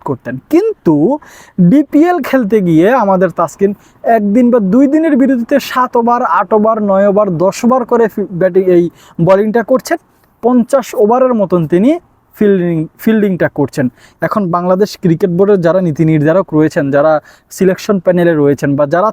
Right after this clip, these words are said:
তাসকিন আহমেদের ওয়ার্কলোডের বিষয়টা, আহ, চিন্তা করেন, বা, আহ, পিজিও যারা আছে, চিকিৎসক যারা আছে, যারা তাসকিন আহমেদের ফিটনেসের অবস্থার খবরটা রাখেন,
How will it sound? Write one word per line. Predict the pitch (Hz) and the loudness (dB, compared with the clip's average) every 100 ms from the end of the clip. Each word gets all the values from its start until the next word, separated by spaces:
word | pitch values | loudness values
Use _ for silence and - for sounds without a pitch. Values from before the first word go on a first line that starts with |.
| - | -4
তাসকিন | 180 - 208 | -6 -4 -2
আহমেদের | 190 202 196 | 0 0 2
ওয়ার্কলোডের | 165 175 185 185 185 | 2 0 0 0 0
বিষয়টা, | 160 170 165 180 | 0 -2 0 -2
আহ, | - - - - 160 | -4 -14 -12 -4 -2
চিন্তা | 156 240 254 269 | 0 0 2 0
করেন, | 151 127 123 | -2 -2 0
বা, | 139 | 0
আহ, | 143 - _ - 151 - | -2 -4 _ -6 -4 0
পিজিও | 214 185 240 | 2 4 2
যারা | 196 165 147 | 2 0 -2
আছে, | 139 165 | -2 -4
চিকিৎসক | - 233 262 - 269 | 0 0 0 -2 -2
যারা | 190 202 143 | 0 0 0
আছে, | 131 156 | -2 -2
যারা | 156 175 | 0 0
তাসকিন | 185 - 208 | -2 -2 0
আহমেদের | 202 208 202 | 2 2 0
ফিটনেসের | - 220 - 233 226 | -2 -4 -2 -2 0
অবস্থার | 208 165 - 180 | 0 -2 -4 -4
খবরটা | - 170 135 135 | -2 -2 0 -2
রাখেন, | - 196 | -2 -4